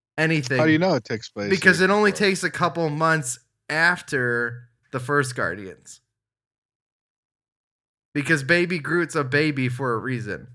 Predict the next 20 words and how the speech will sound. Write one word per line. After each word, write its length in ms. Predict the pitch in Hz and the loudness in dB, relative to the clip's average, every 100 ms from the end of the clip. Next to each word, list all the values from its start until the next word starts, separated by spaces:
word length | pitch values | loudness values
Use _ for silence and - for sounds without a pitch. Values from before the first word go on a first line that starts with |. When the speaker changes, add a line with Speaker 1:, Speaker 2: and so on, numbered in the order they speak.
| _ _ - | _ _ -6
Speaker 1:
And 120 | 139 | -2
he, 180 | 143 123 - | -2 -6 -8
he's 300 | 143 139 131 - _ - | -4 -4 -6 -12 _ -2
Speaker 2:
But 60 | |
Speaker 1:
aging 420 | 170 160 165 160 | -2 0 -2 -2
in 340 | 143 147 131 123 - _ _ _ _ | -2 -2 -4 -10 -18 _ _ _ _
whatever 400 | 151 156 156 147 | 2 4 4 2
Speaker 2:
but 80 | 127 | 0
Speaker 1:
time 180 | 147 | 2
Speaker 2:
how 80 | 175 | 2
Speaker 1:
he 140 | 127 147 | 2 0
wants, 400 | 139 147 170 175 | 0 2 2 2
but 140 | 175 131 | -2 -2
he's, 260 | 151 127 123 - _ _ _ - | -4 -8 -12 -20 _ _ _ -12
he's 320 | 175 147 123 139 | -8 -6 -6 4
adolescent 720 | 156 165 151 156 160 160 127 | 6 6 4 2 2 -2 -6
Groot 320 | 123 120 120 | -6 -6 -4
by 160 | 120 120 | -2 0
the 240 | 127 123 | -2 -4
end 460 | 135 139 131 123 | -2 -2 0 -2